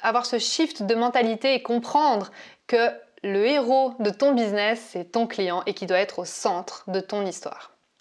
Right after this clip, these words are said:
Donc pour ceux qui veulent aller plus loin, comme je l'ai déjà dit, on t'a préparé vraiment des exercices ultra concrets pour clarifier ton message et offrir une vraie transformation à tes potentiels clients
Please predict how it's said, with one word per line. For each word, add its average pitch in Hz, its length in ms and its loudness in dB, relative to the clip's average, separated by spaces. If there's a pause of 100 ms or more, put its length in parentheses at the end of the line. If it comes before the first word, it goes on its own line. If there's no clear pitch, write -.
(640)
Donc 247 140 2
pour 277 120 2
ceux 349 140 2
qui - 160 -2
veulent 285 240 4
aller 277 240 4
plus 277 220 -4
loin, 247 360 0
comme 262 300 2
je 226 60 -2
l'ai 247 100 2
déjà 233 300 4
dit, 226 260 0
on 214 80 -2
t'a 196 120 2
préparé 233 440 2
vraiment 220 240 0
des 208 160 0
exercices 196 540 -2
ultra 254 360 0
concrets 233 600 2
pour - 160 -8
clarifier 247 420 2
ton 220 120 -4
message 226 500 0
et 190 80 0
offrir 220 360 0
une 196 120 0
vraie 240 280 2 (360)
transformation 247 680 2
à 233 120 2
tes 214 120 -2
potentiels 247 640 0
clients 220 360 0